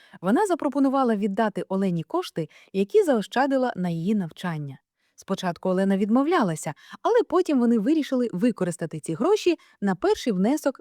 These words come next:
за невелику квартиру. Тарасу було ніяково приймати фінансову допомогу від тещі, але він зрозумів, що це важливо для Олени — прийняти материнський дар як символ примирення. Восени вони переїхали у свою однокімнатну квартиру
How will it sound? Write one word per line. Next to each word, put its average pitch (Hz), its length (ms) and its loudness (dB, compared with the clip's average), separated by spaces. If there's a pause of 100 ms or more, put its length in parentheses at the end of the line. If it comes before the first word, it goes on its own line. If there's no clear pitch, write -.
за 180 120 -2
невелику 175 500 -2
квартиру. 156 540 -8 (540)
Тарасу 208 400 -2
було 190 200 -2
ніяково 196 540 2
приймати 185 460 0
фінансову 175 480 -6
допомогу 175 460 -2
від 214 180 -4
тещі, 160 420 -2 (280)
але 453 280 6
він 330 80 6
зрозумів, 254 480 2
що 190 160 -8
це 269 180 0
важливо 196 440 0
для 180 180 -2
Олени — 170 440 -2 (280)
прийняти 226 560 2
материнський 175 640 -2
дар 294 320 0 (260)
як 160 240 -8
символ 220 480 0
примирення. 160 760 -2 (640)
Восени 180 560 -2 (320)
вони 277 280 4
переїхали 254 580 2
у 185 140 -2
свою 185 340 -2
однокімнатну 180 760 -2
квартиру 330 560 -2